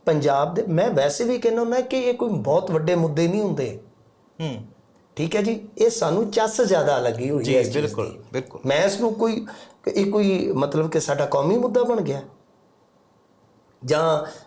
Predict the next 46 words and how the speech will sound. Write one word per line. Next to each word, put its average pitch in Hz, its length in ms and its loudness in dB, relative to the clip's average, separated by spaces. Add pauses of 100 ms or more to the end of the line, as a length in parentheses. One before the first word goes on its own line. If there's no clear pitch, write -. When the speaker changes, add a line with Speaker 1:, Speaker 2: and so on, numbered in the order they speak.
(300)
Speaker 1:
ਇਹ 165 140 4
ਕੋਈ 165 180 0
ਸਾਡੇ 143 280 0
ਲਈ 147 100 2
ਸੰਕਟ 202 420 0
ਬਣ 214 180 2
ਗਿਆ। 160 240 -2 (100)
Speaker 2:
ਹੂੰ। 160 140 -2 (500)
Speaker 1:
ਮੰਨ 127 200 0
ਲਓ 160 120 4
ਮੁੱਖ 139 260 -2
ਮੰਤਰੀ 139 800 -2 (120)
ਰਿਮੂਵ 143 360 2
ਹੋ 185 100 2
ਜਾਏਗਾ, 135 340 2
ਦੂਸਰਾ 123 400 -2
ਆ 127 80 2
ਜਾਏਗਾ, 147 400 0 (420)
ਚੱਲਣਾ 151 280 2
ਉਹਨੇ 190 160 2
ਕਿਹੜੀ 202 280 0
ਰਿਮੋਟ 196 300 0
ਤੇ - 160 -10
ਆ? 165 40 -8 (100)
Speaker 2:
ਜੀ। 127 320 -8 (600)
Speaker 1:
ਮੰਨ 143 180 2
ਲਓ 170 100 4
Speaker 2:
ਹਾਂ, 165 60 2
Speaker 1:
ਮਾਨ 139 140 2
ਨਹੀਂ, 160 140 2
Speaker 2:
ਬਿਲਕੁਲ। 202 220 2
Speaker 1:
ਕੋਈ 151 80 0
ਗਿੱਲ 147 200 4
ਬਹਿ 160 160 4
ਜਾਏ 180 200 4
ਕੱਲ੍ਹ 147 220 0
ਨੂੰ, 113 260 -8 (800)
ਕੋਈ 147 420 2
ਚੀਮਾ 147 400 0
ਬਹਿ 151 220 4
ਜਾਵੇ, 131 340 0 (520)
ਕੋਈ 151 160 4
ਅਰੋੜਾ 147 340 4
ਬਹਿ 160 200 2
ਜਾਵੇ, 135 340 0
Speaker 2:
ਹੂੰ। 135 260 -8